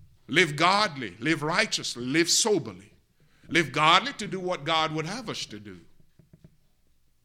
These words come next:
But you know what? Even after we have done that, even after grace has taught us, we realize that it's not enough to just be taught.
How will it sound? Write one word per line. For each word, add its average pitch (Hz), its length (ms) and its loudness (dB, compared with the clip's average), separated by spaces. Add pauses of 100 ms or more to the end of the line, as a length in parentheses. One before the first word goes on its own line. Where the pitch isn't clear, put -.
(340)
But 208 240 -2
you 262 80 4
know 240 160 4
what? 247 220 0 (320)
Even 254 340 4
after 220 300 0
we 202 160 -2
have 143 260 -2
done 190 300 2
that, 190 200 0
even 202 300 -2
after 190 360 -4 (220)
grace 202 360 6
has 180 240 0
taught 190 420 2
us, - 360 -4 (400)
we 233 120 6
realize 190 760 4
that 175 140 4
it's 147 200 -4
not 202 260 0
enough 196 600 2
to 151 100 -4
just 151 340 0
be 165 140 -4
taught. 160 580 0